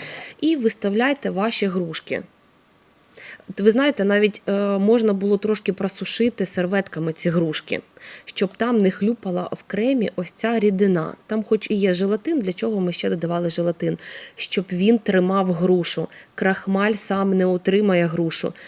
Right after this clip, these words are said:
тому обов'язково додаємо желатин. Дивіться, виставляйте грушки так, щоб між грушею і формою, о, був крем,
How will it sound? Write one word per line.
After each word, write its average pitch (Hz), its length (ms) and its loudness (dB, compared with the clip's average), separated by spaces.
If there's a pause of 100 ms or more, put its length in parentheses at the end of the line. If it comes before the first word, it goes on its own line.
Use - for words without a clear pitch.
(160)
тому 185 560 6
обов'язково 180 800 2
додаємо 185 520 0
желатин. 175 800 0 (800)
Дивіться, 202 400 2
виставляйте 220 560 2
грушки 208 400 0
так, 247 280 -4
щоб 190 260 -2
між 208 220 4
грушею 190 680 2 (100)
і 190 260 4 (380)
формою, 214 800 6
о, 180 400 4 (120)
був 180 480 4
крем, 170 440 2